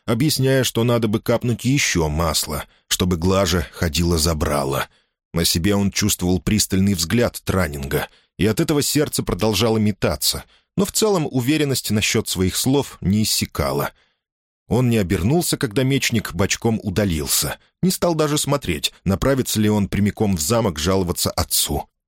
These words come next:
Скрывая выражение своего лица, барон Эгримонт опустил забрало. Оба они, и отец, и Транинг, старики, а те, кто богат годами, несмотря на все свое упрямство и злокозненность, в итоге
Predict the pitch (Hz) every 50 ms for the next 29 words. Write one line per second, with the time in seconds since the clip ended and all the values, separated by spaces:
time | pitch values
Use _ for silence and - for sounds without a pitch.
0 | _ _ - - - - 139 151 175 175 165 156 147 147 139 139 123 123 143 135
1 | 131 123 113 - - 90 101 101 98 85 90 87 87 82 - - - 147 147 151
2 | 131 - - - 85 92 110 117 117 107 110 - - 123 131 117 117 120 117 110
3 | 110 107 104 - - - - - 90 - 87 82 - - - 101 95 80 76 92
4 | 90 76 71 69 71 71 69 65 69 69 - - _ _ _ _ _ _ - 131
5 | 160 175 151 165 160 156 156 156 156 151 143 - - _ - 95 98 90 82 -
6 | - 131 143 139 - - - - - - - 101 110 117 127 127 120 107 104 -
7 | - - - _ - - - - - 151 160 - - - 190 190 - - - _
8 | _ _ _ _ - - 87 - - - 170 180 - - 156 147 139 147 147 135
9 | 143 147 123 92 82 104 104 98 98 135 151 151 147 139 120 107 87 - - 82
10 | 92 107 - - - 107 101 107 107 101 95 - - 104 92 - 87 90 90 85
11 | - - 92 - - - 123 123 120 110 - - - 87 87 87 85 - 92 87
12 | - - - 147 147 120 127 120 113 113 98 - - - - - 87 104 113 -
13 | 151 151 135 104 113 104 85